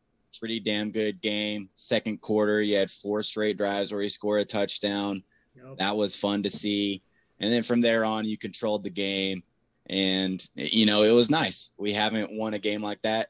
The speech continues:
Speaker 1: in a very long time. So it was nice to watch that. We played the best fifteen minutes of, in that second quarter that I think I've seen us play all season. A lot of encouraging things to take from this game,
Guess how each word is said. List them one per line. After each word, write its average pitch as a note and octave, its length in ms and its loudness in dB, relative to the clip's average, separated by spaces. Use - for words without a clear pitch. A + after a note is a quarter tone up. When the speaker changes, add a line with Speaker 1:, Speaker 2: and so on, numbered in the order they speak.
Speaker 1:
in G2+ 120 -8
a F#2+ 60 -8
very G#2 340 2
long G#2+ 300 0
time. G#2+ 520 -2
So F#2 260 -2
it F2+ 40 0
was F2 180 -2
nice F#2+ 340 0
to G#2 160 -6
watch G2 340 0
that. G2+ 320 0
We F2+ 140 -8
played F#2+ 380 -2
the F2+ 80 -2
best G2 320 0
fifteen G2 420 -2
minutes F#2+ 380 -2
of, F#2+ 280 2
in G#2 140 -2
that F#2+ 200 -4
second G#2 340 -4
quarter G2 320 0
that F#2 160 0
I F#2 100 0
think G#2 160 -4
I've G2 140 -2
seen G2+ 220 -4
us F#2 100 -6
play G2+ 300 4
all F#2+ 180 4
season. G2+ 560 -2
A - 40 -4
lot A#2 160 2
of A2 80 -2
encouraging G#2 580 -8
things G2 300 -4
to F2+ 80 -4
take F#2 260 2
from F#2+ 160 0
this F2+ 180 -2
game, F#2 440 2